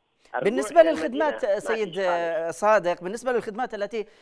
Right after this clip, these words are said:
Speaker 2: تحتاجها حيس، آه، حاليا، ما هي؟
Speaker 1: المياه، رقم واحد المياه.
Speaker 2: نعم. و-، و-،
Speaker 1: رقم
Speaker 2: وغير
Speaker 1: اثنين
Speaker 2: المياه؟
Speaker 1: الصحة.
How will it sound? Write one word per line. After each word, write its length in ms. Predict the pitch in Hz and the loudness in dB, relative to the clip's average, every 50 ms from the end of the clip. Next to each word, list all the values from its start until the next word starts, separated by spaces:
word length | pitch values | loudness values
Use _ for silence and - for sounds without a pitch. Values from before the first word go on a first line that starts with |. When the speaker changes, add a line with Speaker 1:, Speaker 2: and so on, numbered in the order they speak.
| _ _ _ - - | _ _ _ -14 -12
Speaker 2:
تحتاجها 560 | 214 185 180 - 226 226 226 190 233 226 220 | -10 -8 0 2 2 2 2 0 0 -2 -2
حيس، 440 | - - 196 196 190 185 - - - - | -2 -4 -4 -4 -4 -4 -8 -10 -12 -8
آه، 240 | 147 165 160 156 156 | -6 -4 -4 -4 -6
حاليا، 440 | - - 190 180 175 170 156 151 | -4 -2 -2 0 0 -2 -4 -6
ما 260 | 143 165 214 226 196 165 | -6 -6 -6 -6 -6 -8
هي؟ 200 | 139 117 87 82 - _ _ _ _ _ _ _ _ _ _ _ _ _ _ _ _ _ _ _ _ _ _ _ _ _ _ _ _ _ _ _ _ - | -10 -10 -12 -14 -18 _ _ _ _ _ _ _ _ _ _ _ _ _ _ _ _ _ _ _ _ _ _ _ _ _ _ _ _ _ _ _ _ -6
Speaker 1:
المياه، 600 | 160 185 196 202 208 214 214 226 226 220 190 139 - - - | -4 -4 -2 -2 -2 0 0 0 -2 -2 -4 -6 -8 -8 -8
رقم 280 | 160 - - 196 180 | -6 -4 -4 -4 -4
واحد 360 | 175 185 190 - 165 156 143 143 | -4 -4 -4 -4 -4 -6 -6 -6
المياه. 380 | 143 143 143 147 147 123 104 - - _ _ _ _ _ _ _ _ _ _ _ _ _ _ _ _ _ _ _ _ | -6 -4 -4 -4 -4 -4 -6 -10 -16 _ _ _ _ _ _ _ _ _ _ _ _ _ _ _ _ _ _ _ _
Speaker 2:
نعم. 240 | 147 147 127 98 95 - _ _ _ _ _ _ _ _ _ _ _ _ _ _ _ _ _ _ _ _ _ _ _ _ _ _ | -12 -12 -12 -12 -14 -18 _ _ _ _ _ _ _ _ _ _ _ _ _ _ _ _ _ _ _ _ _ _ _ _ _ _
و-، 60 | 147 | -12
و-، 300 | 151 165 175 - 165 165 | -10 -10 -8 -8 -6 -4
Speaker 1:
رقم 180 | 175 180 208 180 | -2 -2 0 0
Speaker 2:
وغير 240 | 185 185 226 247 233 | 0 2 2 2 2
Speaker 1:
اثنين 140 | 226 208 190 | 2 2 0
Speaker 2:
المياه؟ 220 | 185 185 170 147 | -2 -2 -2 -2
Speaker 1:
الصحة. 340 | 156 - - 190 160 127 | -4 -4 -4 -4 -4 -4